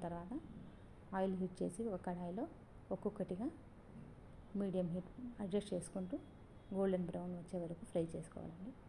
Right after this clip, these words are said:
కాస్త వేడిగా ఉన్నప్పుడే మిల్క్ మిక్చర్లో డిప్ చేసేయాలి.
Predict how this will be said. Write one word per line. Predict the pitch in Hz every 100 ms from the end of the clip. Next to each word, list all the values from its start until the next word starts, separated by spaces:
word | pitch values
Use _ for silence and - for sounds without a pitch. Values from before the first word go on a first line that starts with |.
| - - - - - - -
కాస్త | 196 190 196
వేడిగా | 190 185 196 190
ఉన్నప్పుడే | 180 170 220 349 330 - - - - - - - - - - - - - 208
మిల్క్ | 202 -
మిక్చర్లో | 180 - 185 233 370 - - - - - - - 185
డిప్ | 196 -
చేసేయాలి. | 165 - 156 -